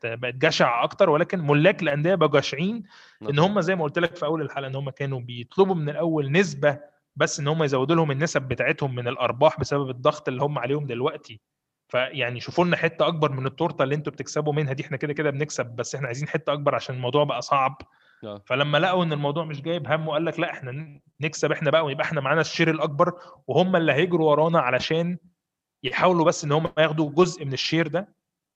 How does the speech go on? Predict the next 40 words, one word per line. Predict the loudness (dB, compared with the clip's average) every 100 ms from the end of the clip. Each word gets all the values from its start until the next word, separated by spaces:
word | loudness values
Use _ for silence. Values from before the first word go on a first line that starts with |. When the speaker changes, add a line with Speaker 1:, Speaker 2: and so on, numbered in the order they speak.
| 0
Speaker 1:
فخلاص | 4 4 4
الموضوع | 2 4 2
ده | 2
أعتقد | 0 0 0 0
إن | 0
هو | -2
مفيش | -6 -10
فيه | -4
رجعة، | -2 0 -4 -6 _ _ _ -8
وإن | -2
هم | 2
أدركوا | 2 2 2 2 0
الحقيقة | -2 -4 -4 -6
إن | -6
إحنا | -6 -6
كده، | -4 -2 -2 -2 -10 _ _ -16
إحنا | -4 -2
اللي | 0 -2
أقوى، | -4 0 -2 -2
وإحنا | -8 -6
اللي | -4 -6 -6
بتجمعنا | -8 -6 -2 0 4 4 4 2
مع | 2
بعض | 4 4 2
هنعرف | -4 0 2 2 -2
إن | -12 -10
يبقى | -10 -6
لنا | -4 -4
الكلمة | -2 -2 0
العليا. | 0 -2 -4 -8 _ _ _
فخلاص | 0 2 2 0
هم | 2
اجتمعوا | 2 0 -6 -2 2 4 2 2
وقرروا. | 0 4 4 2 -4 -14 -20 _ _ _ _ -4
وال-، | 0 0 0
والاختلاف | -2 -2 -2 -2 -6 -4 -2 0
بس | 0 0
الوحيد | 0 0 0
إن | -2
أنت | 0 0